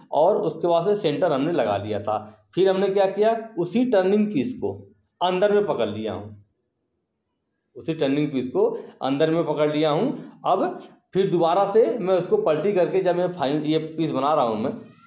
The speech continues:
देखो, तो मैं center ये आगे कर लिया हूँ। तो देखो, ये अब आप देखो, यहाँ पे देखो, आपको दिख रहा है कि center में नहीं है ये,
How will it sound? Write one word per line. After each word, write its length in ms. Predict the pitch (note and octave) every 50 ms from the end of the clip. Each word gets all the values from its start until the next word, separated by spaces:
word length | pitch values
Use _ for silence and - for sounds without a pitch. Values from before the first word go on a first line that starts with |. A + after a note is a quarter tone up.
| - G2+
देखो, 220 | G#2+ - - D3+ A3 - - - - - _ _ _
तो 80 | - F3
मैं 200 | F3 F#3+ A3+ C4
center 400 | B3+ B3+ F#3+ E3+ E3 D#3 F#3+ F#3
ये 100 | G3+ A#3+
आगे 280 | A#3+ F3+ C#3 B2 A#2+ A2+
कर 160 | A2 A2+ G#2
लिया 240 | G2+ G#2 G#2+ A2 G2+
हूँ। 200 | G2 A2+ A2+ - - - - - - _ -
तो 380 | G3 G#3+ A3 A3+ A#3+ A#3 A3+
देखो, 540 | - D#3+ - B2+ - G#2+ G#2+ G#2 - - - _ _ -
ये 220 | - C#3 D#3 E3+ -
अब 220 | - - C#3 C3+
आप 160 | C3+ C3 B2
देखो, 180 | B2+ B2 B2+ B2
यहाँ 140 | A2+ G2+ G2
पे 180 | G2+ D#3 G#3 F3 D3+
देखो, 320 | G#2 - - - A1 - - - _ _ _ _ _ _ _ -
आपको 280 | B2 B2+ B2+ B2+ E3
दिख 140 | D3 C#3+ D#3
रहा 200 | E3 D#3 D3 C#3
है 80 | D3 D3+
कि 140 | D#3+ F#3+ F3+
center 380 | F#3 - D#3+ C#3+ C#3 C3 D3+ D3 D#3 D#3 - - -
में 260 | - - D3 C3+ C3
नहीं 220 | B2 A2 G#2 G#2
है 120 | G2 G2 G2
ये, 180 | G2 F#2 F2+